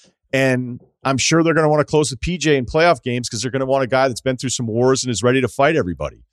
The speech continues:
And then you factor in Maxey. I think the only other decision really is, um, D'Anthony Melton's superior to Milton. I, I, you know, some of the stuff that Milton does defensively, his instincts, like, the way they'll close out on some players.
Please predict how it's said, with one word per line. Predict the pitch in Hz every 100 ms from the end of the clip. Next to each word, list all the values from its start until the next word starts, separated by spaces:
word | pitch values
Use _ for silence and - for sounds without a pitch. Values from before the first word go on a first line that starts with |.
| _ _ _ _ -
And | 117 117
then | 131 131
you | 123
factor | 113 147 143 151
in | 123
Maxey. | 120 143 143 - 139 131
I | 104
think | 139
the | 131 131
only | 135 127
other | 123
decision | 113 104 143 110 120
really | 120 120 117
is, | 104 90 - - _ _ _ _ _
um, | 110 104 95 92 -
D'Anthony | - 170 151 131
Melton's | 127 135 120 92
superior | - - - - 139 135 120
to | 101
Milton. | 98 120 - 104 107 _ _ _ _ -
I, | 113 117
I, | 110 127
you |
know, | 113
some | 90 175
of | 175
the |
stuff | 143 160 -
that | 107
Milton | 98 135 131
does | 113 117
defensively, | 113 - 127 - 110 95
his | 127 123
instincts, | 123 - 127 120 -
like, | 92 87
the |
way | 98 131
they'll | 104
close | - - 123 117
out | 120 123
on |
some | 113 101
players. | - 123 120 117 113